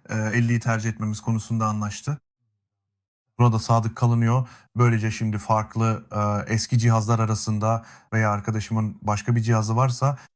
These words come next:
yine de pilleri değiş tokuş edebiliyorum. Ve, e, farklı piller kullanmak yerine on sekiz altı elli piliyle devam ediyoruz. Böylece sürekli olarak pilleri değiştirebiliyoruz ve cihazlar arasında da takas yapabiliyoruz. Örneğin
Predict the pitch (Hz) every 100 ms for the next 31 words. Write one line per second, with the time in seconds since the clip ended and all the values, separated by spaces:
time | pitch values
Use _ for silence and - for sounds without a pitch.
0 | _ - 113 120 117 127 117 113 117 110
1 | 110 - 104 - 104 101 104 107 104 123
2 | 120 - - - 117 117 - 110 107 101
3 | 117 110 127 117 120 123 - 117 113 117
4 | 117 113 110 113 127 123 - - - 127
5 | 123 113 131 120 110 110 104 127 110 110
6 | 107 107 107 104 101 101 101 101 95 101
7 | 123 123 - - _ 117 117 110 123 117
8 | - 123 113 123 117 120 113 117 113 117
9 | 113 110 - 113 110 107 113 123 139 120
10 | 123 - - - 110 113 120 113 131 110
11 | 107 110 107 104 139 135 120 113 117 110
12 | 110 104 104 107 135 - - _ _ _
13 | _ _ 135 143 147 131 143 143